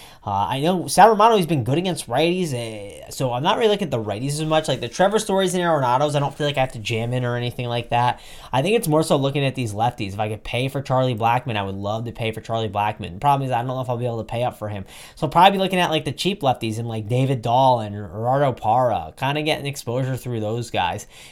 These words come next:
And, uh, just, like I said, looking at those Colorado lefties as much as I can, that's really wh-, what I'm gonna try my best to do. And this Reds bullpen isn't good, too. So if you wanna throw in righties, I get it. It just depends if you can kinda fit it and make it work. 'Cause, again, uh, they're gonna be expensive, right? Arenado, he's expensive around the industry. Same with Trevor Story.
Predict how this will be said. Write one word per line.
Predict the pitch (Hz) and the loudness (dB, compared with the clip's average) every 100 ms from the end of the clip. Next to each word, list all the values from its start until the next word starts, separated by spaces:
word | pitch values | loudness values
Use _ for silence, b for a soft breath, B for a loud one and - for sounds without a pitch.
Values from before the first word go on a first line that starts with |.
| B | B
And, | 117 117 113 | -8 -6 -4
uh, | 113 110 110 | -2 -2 -4
just, | 139 135 - | -6 -8 -6
like | 135 | -4
I | 123 | -4
said, | - | -8
looking | 120 135 151 | -8 -6 -4
at | 139 | -2
those | 139 131 117 - | -2 -2 -4 -10
Colorado | - 123 123 123 120 | 0 2 4 2 0
lefties | 113 123 120 | -2 -4 -6
as | 110 107 | -6 -6
much | 113 110 | -8 -6
as | 110 | -6
I | 110 | -6
can, | 110 107 101 | -4 -6 -4
that's | 110 - | -6 -6
really | 110 110 | -4 -4
wh-, | 107 104 | -4 -8
what | 113 117 110 | -8 -6 -6
I'm | |
gonna | 107 | -6
try | 101 - 107 | -8 -6 -4
my | 104 101 | -4 -6
best | 98 104 - | -6 -6 -6
to | 104 | -10
do. | 98 104 | -8 -6
And | 110 | -6
this | 139 | -4
Reds | 202 180 | -2 -2
bullpen | - 117 123 113 | -4 -8 -6 -6
isn't | 110 107 | -6 -8
good, | 107 98 | -8 -10
too. | 110 | -10
So | 117 | -10
if | - | -6
you | 208 | 0
wanna | 311 | 0
throw | 302 196 | 2 2
in | 127 | 2
righties, | 120 127 | 0 -2
I | 113 95 | -4 -4
get | 113 | -6
it. | 113 B B B - | -6 B B B -8
It | |
just | 160 180 | -6 -4
depends | 170 156 135 | -2 0 -2
if | 123 | -4
you | 123 | -6
can | 113 | -8
kinda | 104 117 107 | -6 -6 -6
fit | - 110 | -6 -6
it | 110 | -6
and | 101 | -6
make | 107 104 | -10 -10
it | 90 | -8
work. | 104 - | -10 -6
'Cause, | 175 | -2
again, | 220 175 110 78 113 | 2 0 -2 -8 -6
uh, | 131 127 | -2 -2
they're | 117 135 | -2 -4
gonna | 143 | -2
be | 139 | -2
expensive, | - 120 104 87 | -4 -6 -8 -6
right? | 101 104 | -4 -4
Arenado, | 98 101 110 113 110 107 | -6 -6 -6 -4 -2 -4
he's | 104 107 | -4 -8
expensive | 110 107 107 107 | -8 -8 -8 -8
around | 107 107 | -6 -6
the | |
industry. | 107 104 - 104 | -8 -10 -8 -10
Same | 101 101 98 | -8 -8 -8
with | 92 | -10
Trevor | - 92 90 | -10 -8 -8
Story. | 92 98 92 90 92 | -10 -10 -8 -6 -8